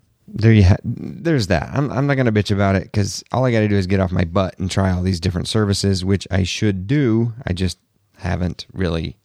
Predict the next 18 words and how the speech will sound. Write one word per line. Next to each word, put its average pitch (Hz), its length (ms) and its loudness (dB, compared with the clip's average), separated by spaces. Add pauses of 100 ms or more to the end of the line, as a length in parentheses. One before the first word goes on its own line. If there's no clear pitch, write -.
applied 82 560 -6 (480)
that. 85 360 -2
It 104 180 -2
hasn't, 120 460 -2 (800)
it 98 60 -8
hasn't 113 380 -4
hit 90 260 0
the, 87 200 -2 (320)
"Oh 107 100 4
my 101 120 2
God, 85 320 -4
have 92 200 -6
to - 60 0
have 85 220 -4
this" - 220 -6
kind - 180 -4
of - 80 -10
thing. - 200 -10